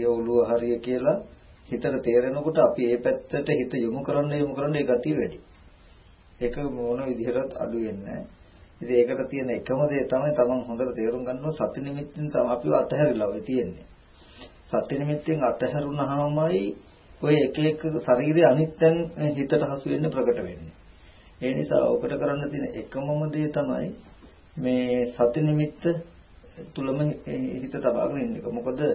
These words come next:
අ, දැනෙන, දැනෙන්න පුළුවන්. දැනෙන එකට, අ, තමන් ප්‍රතිචාරයක් දක්වන්න එපා. දැන් අපි කියමු ඔක හොඳට හිත වැඩෙන ඔය නීවරණ ධර්ම අඩු වෙනකොට තියෙන ලක්ෂණ. ඔහොම ඇවිල්ලා, ඇවිල්ලා, ඇවිල්ලා, ඇවිල්ලා අපි කියමු මේ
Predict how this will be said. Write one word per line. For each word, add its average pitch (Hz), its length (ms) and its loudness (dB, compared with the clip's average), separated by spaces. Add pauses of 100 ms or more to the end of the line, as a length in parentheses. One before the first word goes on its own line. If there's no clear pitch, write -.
(500)
අ, 123 100 -2 (340)
දැනෙන, 139 400 4 (200)
දැනෙන්න 147 440 4
පුළුවන්. 120 520 2
දැනෙන 131 320 4
එකට, 151 340 0
අ, - 800 -6 (100)
තමන් 131 320 0
ප්‍රතිචාරයක් 127 540 2
දක්වන්න 107 360 -2
එපා. 98 140 -10
දැන් 110 180 -6
අපි 107 180 -4
කියමු 117 300 -6
ඔක 110 140 -10
හොඳට 110 500 -6 (100)
හිත 107 220 -6
වැඩෙන 110 280 -2
ඔය 123 160 4
නීවරණ 113 460 -4
ධර්ම 113 200 -4
අඩු 107 180 -6
වෙනකොට 110 360 -8
තියෙන 120 240 -6
ලක්ෂණ. - 380 -6 (480)
ඔහොම 123 220 4
ඇවිල්ලා, 120 380 2
ඇවිල්ලා, 117 280 0
ඇවිල්ලා, 113 280 -2
ඇවිල්ලා 117 300 0
අපි 104 120 -8
කියමු 117 220 -6
මේ 113 240 -6